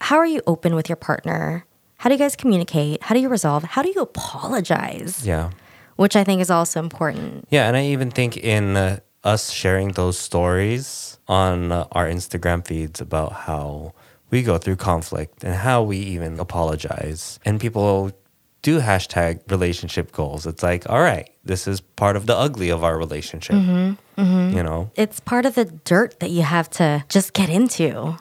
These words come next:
Speaker 2: And do the hard work.
Speaker 1: And do the hard
Speaker 2: Not
Speaker 1: work.
Speaker 2: like, not like the dirt.
Speaker 1: I mean, sometimes literally the dirt.
Speaker 2: <laughs>
Speaker 1: But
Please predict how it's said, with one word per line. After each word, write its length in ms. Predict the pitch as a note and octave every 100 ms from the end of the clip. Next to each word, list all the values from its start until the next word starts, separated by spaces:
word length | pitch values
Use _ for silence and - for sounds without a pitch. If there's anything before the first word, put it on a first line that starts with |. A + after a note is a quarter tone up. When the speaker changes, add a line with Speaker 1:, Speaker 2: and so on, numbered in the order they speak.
| -
Speaker 2:
And 220 | G#2 G2+
do 100 | G2+
the 120 | E2+
hard 180 | F2+ E2
work. 240 | E2 A1+ -
Speaker 1:
And 200 | G3 F#3+
do 80 |
the 120 | G3+ F3+
hard 200 | F#3 E3+
Speaker 2:
Not 180 | G#2 G#2
Speaker 1:
work. 80 | F#2+
Speaker 2:
like, 280 | F#2 F#2
not 200 | A2+ G#2+
like 140 | E2 F2
the 100 | F#2+
dirt. 580 | F2+ G2 - - - - _ _
Speaker 1:
I 80 | B3
mean, 180 | A3+ A3+
sometimes 420 | A3+ A3 A3+ F#3+
literally 300 | F3 E3 D3
the 140 | C#3
dirt. 960 | C#3+ D3+ E3+ - E3+ G3 - E3+ B3+ -
Speaker 2:
<laughs> 0 |
Speaker 1:
But 380 | F#3 F3+ E3+